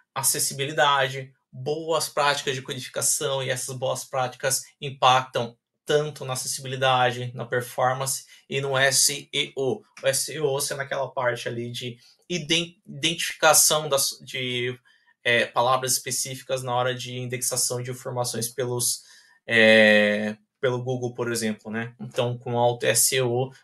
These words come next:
você tem uma notoriedade um pouco maior. Então, essa ferramenta aqui trabalha em vários conceitos,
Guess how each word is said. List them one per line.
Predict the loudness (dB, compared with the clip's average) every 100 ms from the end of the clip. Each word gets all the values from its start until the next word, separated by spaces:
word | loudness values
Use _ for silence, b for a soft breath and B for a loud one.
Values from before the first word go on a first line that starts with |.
| B
você | -8 -6
tem | -4
uma | -2 -2
notoriedade | 0 -2 0 0 2 4 4 2
um | -4
pouco | -4 -4 -4
maior. | -2 -2 0 -2 -4 B B B
Então, | 0 2
essa | 4 2
ferramenta | 0 -2 -2 -4 -8
aqui | -8
trabalha | -6 0 2 2
em |
vários | 2 2 2 -2
conceitos, | -6 -8 -2 0 2 2 -2 -4 0 0 0